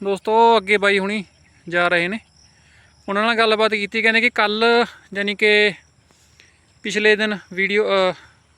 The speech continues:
ਜਿਹੜਾ ਮਤਲਬ ਕਿ ਪਾਣੀ ਦਾ ਲੈਵਲ ਉਹ ਸਭ ਤੋਂ ਜ਼ਿਆਦਾ ਸੀ, ਪਰ ਹੁਣ ਹੌਲੀ ਹੌਲੀ ਜਿਹੜਾ ਉਹ ਲੈਵਲ ਹੈ ਉਹ ਘਟਦਾ ਮਤਲਬ ਕਿ ਜਾ ਰਿਹਾ। ਤੇ ਇੱਕ ਬਾਈ ਹੋਰ ਯੂਟਿਊਬਰ ਮਤਲਬ ਕਿ ਇਸ ਚੀਜ਼ ਦੀ ਪਿੱਛੋਂ ਪੰਚਕੂਲਾ ਸਾਈਡ ਤੋਂ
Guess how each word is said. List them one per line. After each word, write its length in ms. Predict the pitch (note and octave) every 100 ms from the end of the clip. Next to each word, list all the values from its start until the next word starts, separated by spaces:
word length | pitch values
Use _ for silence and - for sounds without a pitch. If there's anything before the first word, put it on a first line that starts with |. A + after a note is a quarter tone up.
| - _ _ -
ਜਿਹੜਾ 160 | E3
ਮਤਲਬ 240 | G3+ G3 G3
ਕਿ 60 |
ਪਾਣੀ 280 | G3 F#3+ F#3
ਦਾ 100 | G3
ਲੈਵਲ 300 | F#3+ F#3 F3+
ਉਹ 100 | F#3
ਸਭ 180 | F3+ E3+
ਤੋਂ 140 | G#3
ਜ਼ਿਆਦਾ 260 | F3 D#3+ D#3+
ਸੀ, 200 | E3+ F#3+ _ -
ਪਰ 180 | F3 F3+
ਹੁਣ 160 | F3+
ਹੌਲੀ 280 | F#3 F3+ F#3+
ਹੌਲੀ 280 | F#3+ F#3+ G3 _ _ _ _ _ -
ਜਿਹੜਾ 220 | E3+ F3+
ਉਹ 120 | F#3
ਲੈਵਲ 300 | F#3 F3 F3
ਹੈ 140 | F3 E3+ -
ਉਹ 140 | E3
ਘਟਦਾ 460 | - G3 F3 F3+ E3+ - _ -
ਮਤਲਬ 240 | E3+ E3
ਕਿ 100 | F3
ਜਾ 220 | D#3+ D#3
ਰਿਹਾ। 160 | D#3 F3+ - _ _ _ _ - _ _ _ _ _ _ _ _ _ -
ਤੇ 380 | F#3 F3+ F3+ F3 -
ਇੱਕ 180 | A3+ -
ਬਾਈ 200 | A#3 B3
ਹੋਰ 220 | A#3 A#3+
ਯੂਟਿਊਬਰ 500 | A#3 A#3 B3 A#3 A#3+ F#3 - _ _ -
ਮਤਲਬ 260 | G#3+ G3+ A3
ਕਿ 80 | A#3
ਇਸ 100 | G#3+
ਚੀਜ਼ 220 | A#3 A3+
ਦੀ 80 | A3
ਪਿੱਛੋਂ 440 | A3 - A#3 A3+
ਪੰਚਕੂਲਾ 460 | A3 G#3+ G3 G#3 A3
ਸਾਈਡ 260 | G3+ G#3+
ਤੋਂ 260 | G3 G#3+ G3